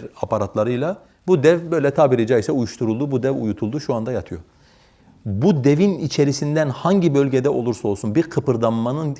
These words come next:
kıpırdanma bile Allah'ın izniyle bir galibiyettir. Şimdi düşün, karşınızda bütün dünya var.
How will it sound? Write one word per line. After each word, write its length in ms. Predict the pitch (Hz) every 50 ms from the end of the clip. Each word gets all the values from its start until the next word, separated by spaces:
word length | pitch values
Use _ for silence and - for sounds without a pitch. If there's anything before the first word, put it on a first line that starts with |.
| - -
kıpırdanma 920 | - - - - 127 123 113 104 117 127 127 117 127 156 180 151 117 101
bile 420 | 107 117 123 147 180 208 220 - - - _ _ _ _ _ _ -
Allah'ın 340 | - 120 131 135 135 156 165
izniyle 320 | 151 131 135 151 143 131
bir 100 | 131 131
galibiyettir. 720 | 117 101 104 95 95 92 90 95 90 85 - - - - _ _ _ _ _ - _ -
Şimdi 120 | - 131
düşün, 200 | 131 131 - 165
karşınızda 600 | 139 - - 131 123 - 135 127 123 127 160 156
bütün 240 | 139 127 - 170 139
dünya 280 | 123 123 117 120 107 95
var. 120 | 85 78